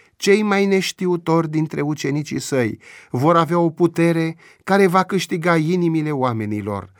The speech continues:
Dumnezeu îi va face canale prin care să se reverse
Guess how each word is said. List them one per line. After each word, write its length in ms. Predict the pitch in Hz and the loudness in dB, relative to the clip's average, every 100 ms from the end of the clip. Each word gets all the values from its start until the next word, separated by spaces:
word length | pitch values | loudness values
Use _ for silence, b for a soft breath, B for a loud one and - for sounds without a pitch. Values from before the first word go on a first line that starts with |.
| b b b | b b b
Dumnezeu 920 | 123 165 170 160 120 180 190 127 - b b | 0 2 4 0 0 0 0 -4 -8 b b
îi 140 | - 156 | 0 0
va 140 | 156 | 2
face 360 | 170 196 190 180 | 2 0 0 -2
canale 680 | 175 170 170 190 185 127 - B B - | 0 0 2 0 -2 -2 -4 B B 2
prin 180 | 170 | 2
care 260 | 170 180 180 | 2 -2 -2
să 160 | 170 175 | -2 -2
se 160 | - | 0
reverse 680 | 175 170 139 165 - 160 | 0 0 -2 -4 -4 -6